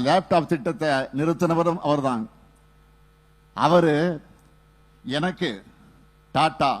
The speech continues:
பை பை சொல்றாராம். மாண்புமிகு பத்து தோல்வி பழனிசாமி அவர்களே, ரெண்டாயிரத்தி பத்தொன்பதாம் ஆண்டிலிருந்து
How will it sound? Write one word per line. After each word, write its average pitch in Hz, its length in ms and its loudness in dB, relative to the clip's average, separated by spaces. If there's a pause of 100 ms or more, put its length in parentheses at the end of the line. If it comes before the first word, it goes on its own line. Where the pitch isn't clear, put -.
(600)
பை 113 200 2 (100)
பை 160 100 2 (100)
சொல்றாராம். 123 500 -4 (1160)
மாண்புமிகு 170 540 4 (120)
பத்து 143 260 4
தோல்வி 170 320 8
பழனிசாமி 165 460 2
அவர்களே, 147 340 4 (3000)
ரெண்டாயிரத்தி 180 680 6
பத்தொன்பதாம் 180 520 2
ஆண்டிலிருந்து 165 540 -2